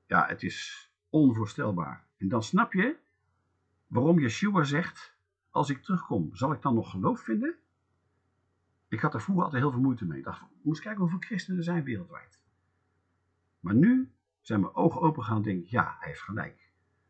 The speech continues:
Hoeveel mensen zullen erkennen dat er maar één God is? En dat hij is wat hij zelf zegt dat hij is, de Zoon van God. En onze Messias. Dus de christenen worden geënt op de Joodse wortel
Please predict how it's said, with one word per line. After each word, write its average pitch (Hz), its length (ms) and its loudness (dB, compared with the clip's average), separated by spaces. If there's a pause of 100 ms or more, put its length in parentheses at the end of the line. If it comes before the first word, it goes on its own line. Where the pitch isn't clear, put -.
(100)
Hoeveel 156 280 2
mensen 135 320 0
zullen 127 260 -2
erkennen 151 520 -4 (120)
dat - 160 -8
er 104 80 -2
maar 90 120 -4
één 117 140 -2
God - 280 -12
is? - 320 -20 (360)
En 98 120 -4
dat 104 160 -6
hij 90 220 -2
is - 420 -2
wat - 100 -10
hij - 100 -6
zelf 151 340 -4
zegt - 240 -8
dat 110 120 -6
hij - 140 -12
is, - 420 -10 (280)
de 90 100 -12
Zoon 107 320 0
van 82 160 -8
God. - 380 -14 (840)
En 110 180 -2
onze 95 300 -4
Messias. - 640 -10 (580)
Dus - 160 -12
de - 80 -14
christenen 165 400 2
worden 98 200 4
geënt 190 400 2
op 139 140 -2
de 139 60 2
Joodse 113 320 4
wortel 185 400 2